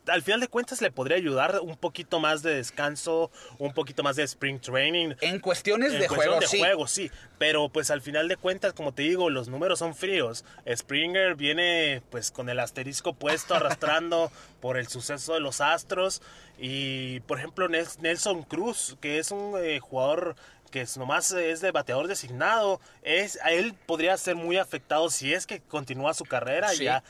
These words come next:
Speaker 1: tiene sus ani-, añitos jugando, eh.
Speaker 2: Y de hecho ya se debate entre el retiro o seguir
Speaker 1: Sí,
Speaker 2: jugando,
Speaker 1: sí,
Speaker 2: ¿eh?
Speaker 1: claro, pero pues, eh, viéndolo en su posible agencia libre del futuro,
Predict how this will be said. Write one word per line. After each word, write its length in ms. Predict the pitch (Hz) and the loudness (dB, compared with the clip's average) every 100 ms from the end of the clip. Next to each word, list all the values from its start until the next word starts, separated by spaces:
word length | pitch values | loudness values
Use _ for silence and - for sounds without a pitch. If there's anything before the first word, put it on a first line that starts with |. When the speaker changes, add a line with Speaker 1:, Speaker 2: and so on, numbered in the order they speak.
| - - | -14 -4
Speaker 1:
tiene 240 | 139 143 | -2 -2
sus 220 | 147 131 | -4 -6
ani-, 280 | 123 131 135 | -6 -6 -6
añitos 440 | 127 127 139 160 | -8 -8 -8 -10
jugando, 560 | - 131 135 156 170 160 - - - | -8 -4 -2 -2 -4 -6 -10 -20 -16
eh. 460 | 127 127 127 123 123 117 | -10 -6 -6 -6 -6 -2
Speaker 2:
Y 120 | 170 | 0
de 120 | 165 | 2
hecho 160 | 160 226 | 0 0
ya 460 | 196 147 143 156 330 | 2 4 4 4 2
se 160 | 180 | 0
debate 400 | 147 123 135 - | -2 0 -2 -2
entre 160 | 160 131 | -4 -4
el 80 | 123 | -6
retiro 320 | 110 127 151 | -8 -6 -6
o 20 | |
seguir 240 | 120 113 | -6 -4
Speaker 1:
Sí, 120 | 127 247 | -2 0
Speaker 2:
jugando, 180 | - | 0
Speaker 1:
sí, 120 | 226 - | -2 -6
Speaker 2:
¿eh? 60 | 113 | -4
Speaker 1:
claro, 420 | 156 190 190 123 - _ - | 0 2 2 -2 -10 _ -4
pero 260 | 139 135 | -2 -2
pues, 380 | - 135 120 - | -6 -8 -6 -6
eh, 100 | 120 104 | -8 -10
viéndolo 760 | 120 139 180 196 156 120 104 - - - | -8 -8 -2 0 0 -2 -4 -14 -20 -12
en 180 | 123 120 | -10 -8
su 180 | - | -10
posible 580 | 123 117 - 185 226 196 | -10 -8 -6 -6 0 0
agencia 360 | 151 165 170 170 | 0 -4 -4 -4
libre 260 | 147 156 | -2 -2
del 100 | 156 | -2
futuro, 720 | 127 113 - 135 165 170 143 | -4 -16 -14 -4 0 2 2